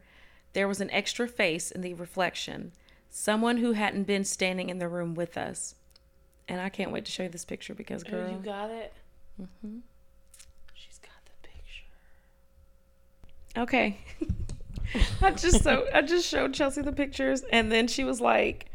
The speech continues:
Speaker 1: "Wait, he's standing behind him in every picture." And I screamed because he is. He's there in every picture. But he was not there. Okay. My hotel room was bright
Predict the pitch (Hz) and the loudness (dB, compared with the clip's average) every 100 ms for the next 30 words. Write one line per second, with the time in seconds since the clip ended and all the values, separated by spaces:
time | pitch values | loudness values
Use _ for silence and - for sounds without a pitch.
0 | - - - 240 240 180 220 269 - 233 | -10 -10 0 6 8 6 4 2 2 2
1 | 240 240 226 220 220 208 196 208 202 202 | 4 2 2 2 2 0 -2 -4 -4 -4
2 | - 185 180 180 - - 185 185 180 180 | -2 0 0 -2 -4 -2 0 2 2 -2
3 | - - - - - 185 170 170 - 185 | -6 -12 -6 -6 -4 -4 -6 -6 -6 -2
4 | 170 185 - - - 240 277 208 - 196 | -2 -2 -8 -16 -10 -4 -2 -4 -6 -8
5 | - 151 - 196 196 196 190 - 170 170 | -8 -8 -6 -8 -6 -6 -6 -6 -8 -8
6 | - - - 208 214 233 208 202 202 247 | -18 -20 -4 2 4 6 6 4 6 4
7 | 196 156 - - - - - - - - | 4 0 -4 -14 -14 -16 -16 -14 -14 -16
8 | - - - - - - - - 214 190 | -16 -18 -20 -20 -20 -20 -10 0 0 2
9 | - 190 - - - - - - 226 262 | 0 -4 -10 -18 -20 -18 -8 2 6 6
10 | 302 349 330 269 247 262 262 214 196 220 | 6 6 6 6 6 4 2 -2 0 4
11 | 220 233 226 | 6 4 0